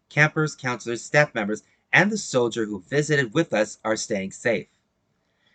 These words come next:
Despite or because of all of the horrors and challenges, these young campers come from all over Ukraine and from outside Ukraine simply because they love it. Like them, a part of me wishes I could go back to see them again and show my family what a special place it is.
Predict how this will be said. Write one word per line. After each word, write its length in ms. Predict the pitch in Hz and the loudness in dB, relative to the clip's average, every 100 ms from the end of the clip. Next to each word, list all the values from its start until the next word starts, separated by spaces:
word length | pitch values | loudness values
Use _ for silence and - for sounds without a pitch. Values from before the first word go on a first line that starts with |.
| - | -14
Despite 560 | 165 - - 185 202 - | -12 -4 4 6 6 -2
or 160 | 113 | -4
because 480 | 110 - - 180 156 | -4 -4 2 4 4
of 160 | 107 - | -2 0
all 240 | 123 151 175 | 4 4 4
of 80 | |
the 80 | 170 | 0
horrors 360 | - 123 127 - | 0 0 0 -2
and 160 | 117 | -8
challenges, 560 | - 139 123 101 101 - _ _ _ | -4 -2 -2 -2 -8 -10 _ _ _
these 260 | 160 190 139 | 0 0 2
young 180 | 131 - | 0 0
campers 420 | 127 110 104 - | -2 -2 -4 -2
come 280 | 151 165 160 | 0 0 0
from 200 | 107 - | -2 0
all 320 | 120 160 185 - | 4 6 4 2
over 280 | 123 104 98 | 0 0 -2
Ukraine 560 | 98 - - 104 113 _ _ | -2 -8 -4 -2 -4 _ _
and 160 | - 160 | -4 0
from 160 | 160 - | 0 2
outside 520 | 131 139 - 156 143 | 0 0 0 2 2
Ukraine 360 | 98 - 92 92 | -2 -6 -8 -8
simply 360 | - 185 220 | -4 -4 -2
because 380 | 202 143 120 117 - | -2 2 2 2 -2
they 120 | - | -2
love 300 | 107 135 151 | 0 2 2
it. 160 | - - _ _ _ _ _ _ | 0 -12 _ _ _ _ _ _
Like 320 | 113 170 - | 4 4 4
them, 320 | 110 95 92 - _ | 0 0 -2 -10 _
a 120 | 110 120 | -4 0
part 220 | 160 196 | 2 2
of 60 | |
me 120 | 160 113 | 2 0
wishes 340 | 131 147 - | -2 -4 -4
I 100 | 92 | -6
could 220 | 110 - | -8 -6
go 180 | 147 180 | 0 2
back 240 | 156 160 - | 2 0 -2
to 80 | |
see 240 | 113 151 170 | -8 0 0
them 140 | 196 | 2
again 380 | 190 127 110 110 | 0 0 -2 -2
and 180 | 117 107 | -4 -4
show 240 | - 156 | 0 2
my 160 | 151 151 | 2 0
family 300 | 123 110 110 | 0 -2 -2
what 160 | 98 | -2
a 20 | 95 | -6
special 400 | - 151 165 151 | 0 0 0 -2
place 300 | 117 113 117 | -2 -2 -2
it 100 | 107 | -4
is. 300 | 87 - | -6 -12